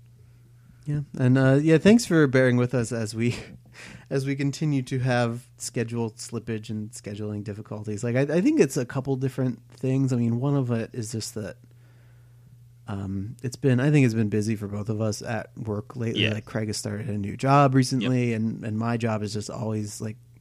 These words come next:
Speaker 1: it consumes exactly as much of my time as I let it <laughs>
Speaker 2: Yep.
Speaker 1: consume. And lately that's been a lot. I think, you know, also we've gotten to the point where we're having to hunt a little bit more for books.
Speaker 2: Yes.
Speaker 1: Because I think we've gotten through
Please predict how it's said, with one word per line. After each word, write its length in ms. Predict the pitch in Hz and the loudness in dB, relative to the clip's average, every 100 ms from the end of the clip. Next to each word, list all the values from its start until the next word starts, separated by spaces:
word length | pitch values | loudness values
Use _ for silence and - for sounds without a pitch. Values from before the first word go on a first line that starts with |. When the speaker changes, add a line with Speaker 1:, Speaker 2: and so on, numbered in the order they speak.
| - - - - - | -20 -20 -20 -20 -6
Speaker 1:
it 260 | - 123 - | -2 -2 -2
consumes 560 | - 127 - 147 147 127 | 2 2 6 6 8 6
exactly 520 | 113 123 123 135 123 | 4 4 2 4 2
as 100 | 113 | 2
much 220 | 117 117 | 0 0
of 100 | 110 | -2
my 140 | 113 | -2
time 320 | 110 123 120 120 | -4 -4 -2 -2
as 80 | |
I 100 | 113 | -2
let 240 | 107 110 117 | -4 -4 -2
it 180 | 131 107 | -2 -2
<laughs> 60 | |
Speaker 2:
Yep. 120 | 113 151 | 2 6
Speaker 1:
consume. 760 | 185 135 - - 196 - 220 - - 359 415 247 | 6 4 2 2 2 2 -4 -4 -6 -2 0 2
And 220 | 156 139 | 4 6
lately 300 | 131 131 151 | 4 4 4
that's 240 | 135 131 135 | 2 2 0
been 120 | 127 | 0
a 80 | 120 | 2
lot. 300 | 117 139 - - - - | 2 0 -2 -12 -16 2
I 140 | 156 | 6
think, 280 | 220 349 185 | 8 6 4
you 60 | 202 | 4
know, 100 | 180 | 6
also 280 | 143 175 190 | 4 4 6
we've 240 | 151 120 | 6 4
gotten 560 | 135 143 - 160 139 127 | 0 -2 -2 0 0 0
to 380 | - - 131 131 | -4 -2 0 0
the 140 | 131 | -2
point 560 | 127 - - 143 143 131 | -6 -8 -2 0 0 0
where 260 | 127 123 | 0 2
we're 80 | 127 | 0
having 300 | 123 139 143 | 2 2 2
to 60 | 123 | 2
hunt 380 | - 127 127 | 0 0 0
a 40 | - | -2
little 200 | 107 110 | -8 -6
bit 140 | 117 | -6
more 360 | 92 120 120 113 | -4 -2 -2 -2
for 220 | 110 104 | -6 -12
books. 680 | 110 135 120 - - - - | -6 -2 -2 -4 -10 -10 -8
Speaker 2:
Yes. 200 | 117 107 | -2 -2
Speaker 1:
Because 500 | 131 - 117 113 117 - | -2 -2 -2 -2 -4 -4
I 80 | 135 | 0
think 180 | 143 | 2
we've 220 | 131 127 113 | 4 2 2
gotten 340 | 120 110 117 | 0 0 -2
through 480 | 117 117 117 113 | -2 0 2 2